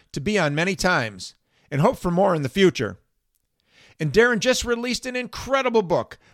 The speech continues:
about the early days of professional football. The book is titled The World's Greatest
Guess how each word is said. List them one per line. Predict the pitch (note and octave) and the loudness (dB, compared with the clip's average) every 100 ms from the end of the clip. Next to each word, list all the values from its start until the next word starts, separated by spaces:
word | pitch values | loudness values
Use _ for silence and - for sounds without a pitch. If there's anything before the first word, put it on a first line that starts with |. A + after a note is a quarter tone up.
| - | -4
about | D3 F#3+ | 0 0
the | G#3 | 0
early | A3+ B3+ B3 | 4 4 2
days | F3 F3 D#3+ | -2 -2 -2
of | D#3 | -4
professional | D#3+ D3+ G#3 F#3+ G3+ F#3 | -6 -2 0 0 -2 -2
football. | B3+ - D3 A2 G#2 - _ _ _ _ _ _ - | -2 0 0 -2 -4 -14 _ _ _ _ _ _ -4
The | C#3+ | 2
book | B3+ C4 | 4 2
is | B3+ | -2
titled | - F#3+ D#3+ C#3+ A#2 - _ _ | 2 4 4 2 -2 -12 _ _
The | D3 | -4
World's | C#3 G#3 A#3 A#3 E3+ - D3+ | 2 4 4 2 -4 -16 -8
Greatest | C3 F#3 A3+ A#3 - | 0 2 2 -2 -4